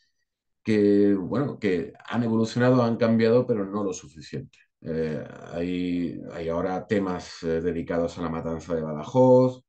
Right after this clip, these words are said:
temas dedicados a la huida, también llamada desbandada en Málaga, no solo a Guernica, eh, pero todavía hay conceptos que rechinan, ¿no? Es el caso de, eh, concepto de alzamiento, los dos bandos, bando nacional, todo eso,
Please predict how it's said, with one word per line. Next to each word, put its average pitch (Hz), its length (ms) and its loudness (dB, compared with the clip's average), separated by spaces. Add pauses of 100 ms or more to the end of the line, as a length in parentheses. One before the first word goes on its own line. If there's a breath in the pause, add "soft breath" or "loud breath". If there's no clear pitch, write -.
temas 101 320 0
dedicados 78 680 -4 (360 soft breath)
a 78 640 -4
la 73 160 -8
huida, 104 540 2
también 80 260 -6
llamada 80 280 -4
desbandada 78 500 -6
en 78 80 -4
Málaga, 117 640 0
no 85 160 -6
solo 80 240 -6
a 73 40 -6
Guernica, 107 600 -2 (500 soft breath)
eh, - 200 -10
pero 85 160 -4
todavía 78 400 -4
hay 98 120 -2
conceptos 98 800 -2
que 101 280 0
rechinan, 92 760 -2
¿no? 95 380 -2
Es 76 160 -12
el 82 100 -6
caso 80 360 -6
de, 87 760 2
eh, 69 80 -10
concepto 82 380 -8
de 80 60 -4
alzamiento, 110 840 0
los 80 120 -2
dos 76 180 -6
bandos, 107 380 2
bando 85 200 -6
nacional, 92 400 -8
todo 95 180 -4
eso, 120 260 -2